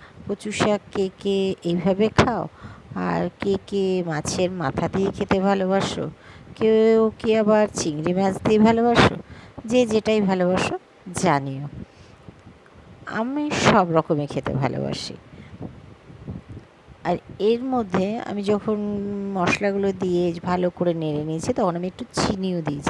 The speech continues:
দেখছো? এবার ভালো করে নাড়াচাড়া হয়ে গেলে আমি এক এক করে জল ঝরিয়ে রাখা সিদ্ধ করা কচু শাকগুলো দিয়ে দেবো। এই কচু শাকগুলো কিন্তু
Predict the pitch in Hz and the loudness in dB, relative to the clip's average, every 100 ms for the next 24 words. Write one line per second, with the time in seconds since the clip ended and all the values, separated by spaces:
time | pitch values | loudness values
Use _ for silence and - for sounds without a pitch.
0 | - 214 - - - - - - - - | -2 -4 -6 -8 -6 -6 -14 -20 -20 -20
1 | - - - - _ - - - - - | -20 -20 -20 -20 _ -20 -20 -20 -20 -8
2 | 170 165 165 - 156 180 214 226 220 214 | -2 -2 -2 -2 -2 0 0 0 0 0
3 | 175 160 170 180 196 190 196 - 156 165 | 0 0 0 -2 -2 0 0 2 2 2
4 | 175 214 480 - 156 190 - 156 143 165 | 2 0 -4 -6 -4 -6 -6 -8 -6 -6
5 | - - 185 170 160 139 147 156 160 170 | -8 -6 -4 -2 2 2 2 2 2 2
6 | 180 214 - - - - 151 143 139 - | 0 -2 -6 -20 -20 -10 0 0 0 -2
7 | 170 254 - - - - - 147 - 151 | -4 -4 -8 -16 -14 -10 -6 -6 -2 -2
8 | 147 160 214 - 135 - - 156 143 151 | 2 0 0 -2 -6 -2 0 0 -2 -4
9 | 151 381 - 147 117 107 - - - - | -4 -6 -6 -6 -6 -6 -10 -8 -6 -8
10 | - - - - - 175 - 214 247 262 | -12 -20 -20 -20 -10 -10 -4 -4 -2 2
11 | - 269 254 269 269 262 254 - 196 | 2 2 -2 -2 0 -4 -6 -4 -4